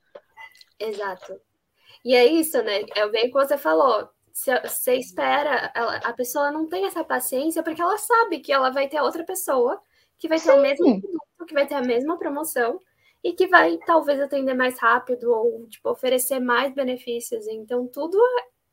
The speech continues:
Speaker 1: é, <laughs> é complicado, né? A concorrência é acirrada e tem que estudar todo mundo, saber o que, que as outras pessoas vão fazer, o que, que elas estão fazendo pra conseguir se planejar.
Speaker 2: Exato. Nossa, eu ia falar exatamente isso, Ká.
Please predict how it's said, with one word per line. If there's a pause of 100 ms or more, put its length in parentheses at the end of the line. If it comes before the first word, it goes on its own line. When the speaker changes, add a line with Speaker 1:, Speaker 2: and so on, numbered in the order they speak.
(180)
Speaker 1:
é,
<laughs>
é
complicado,
né? (320)
A
concorrência
é
acirrada
e
tem
que (400)
estudar
todo
mundo,
saber
o
que,
que
as
outras
pessoas
vão
fazer,
o
que,
que
elas
estão
fazendo
pra
conseguir
se
planejar.
Speaker 2:
Exato.
Nossa,
eu
ia
falar
exatamente
isso,
Ká.